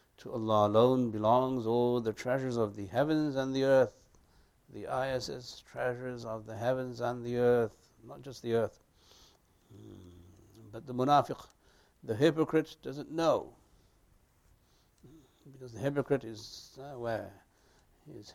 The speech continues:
head is in the sand of the earth, literally. He doesn't look to the skies for any kind of treasures, uh, because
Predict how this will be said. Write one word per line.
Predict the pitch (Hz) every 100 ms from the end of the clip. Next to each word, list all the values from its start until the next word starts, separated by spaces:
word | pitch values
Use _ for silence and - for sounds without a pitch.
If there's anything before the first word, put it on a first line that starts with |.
| -
head | 117 107
is | 101
in | 104
the | 98
sand | - 101 101
of | 92 90
the | 92 92
earth, | 101 95 - - _ _ _ _ _ -
literally. | 98 - 90 90 _ _ _ _ _ _ _ _ _ -
He |
doesn't | 101 101
look | 107
to | -
the | 90
skies | - 95 90 92 98 _ _ _ _ _
for | - 98 92 101 131
any | 110 104
kind | 110 98
of | 92 _ -
treasures, | 104 95 90 87
uh, | 101 98
because | 110 107 95